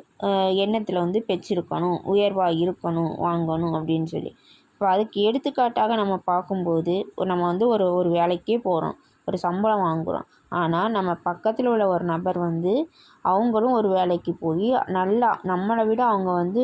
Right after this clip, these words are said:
டபுள் மடங்கா சம்பளம் வாங்குறாங்க. அது நமக்கு தெரிய வரும்போது,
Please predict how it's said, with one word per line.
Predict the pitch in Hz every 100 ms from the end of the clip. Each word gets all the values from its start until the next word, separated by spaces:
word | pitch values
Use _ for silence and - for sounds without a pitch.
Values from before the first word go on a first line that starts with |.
| 247
டபுள் | 190 190 190 202 196
மடங்கா | 180 180 202 226 294 - _
சம்பளம் | - 185 190 190 180
வாங்குறாங்க. | 165 165 160 160 - - - -
அது | 185
நமக்கு | 214 208 208 202
தெரிய | 196 202 240
வரும்போது, | 240 190 180 170